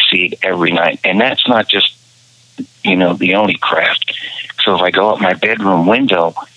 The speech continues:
and do that observation, oh gosh, there's, uh, three that I,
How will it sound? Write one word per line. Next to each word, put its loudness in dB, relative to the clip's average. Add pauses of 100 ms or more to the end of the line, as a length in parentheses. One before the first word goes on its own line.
(320)
and -4
do 0
that 0
observation, 0 (800)
oh 2
gosh, 0 (500)
there's, 0 (100)
uh, 2 (760)
three 0 (1120)
that 2
I, -2